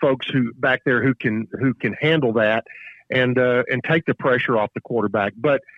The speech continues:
you know, with that being said, Coach Stocksel has made it clear he wanted more of, uh, of a, uh, the vertical passing game, getting it downfield. And I think, uh, Bailey Hockman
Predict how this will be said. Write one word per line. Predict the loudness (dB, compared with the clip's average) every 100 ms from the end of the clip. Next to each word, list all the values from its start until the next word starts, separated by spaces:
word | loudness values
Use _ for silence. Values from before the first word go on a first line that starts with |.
| -20 _ -4
you | 0
know, |
with | 2 2
that | 2 2
being | 2 0 0
said, | 2 2 0 _
Coach | -2 -2 0
Stocksel | 0 0 -2 -2
has | -2
made | 0 2 2
it | -2 _ -4
clear | 0 4 4
he | 4
wanted | 2 2 2 2
more | 2 2 0 -2 -20 -20 -20 -6
of, | 0 0 0 0
uh, | 2 2 0 _ _ _ _ -2
of | 0 2
a, | 2 2 0 -4
uh, | -8 -14 -4
the | 0 0
vertical | 0 2 2 2 -2 -2 _ _ _ -4
passing | 0 2 2 0
game, | 2 2 2 -2 -6 -2
getting | 0 0
it | 0
downfield. | 2 2 0 2 4 2 -2 _ _ _ _ _ _
And | 0 0
I |
think, | 2 0 -2 _ -20 -20 -20 _ -4
uh, | 0 0
Bailey | 2 2 2
Hockman | 0 -2 0 -2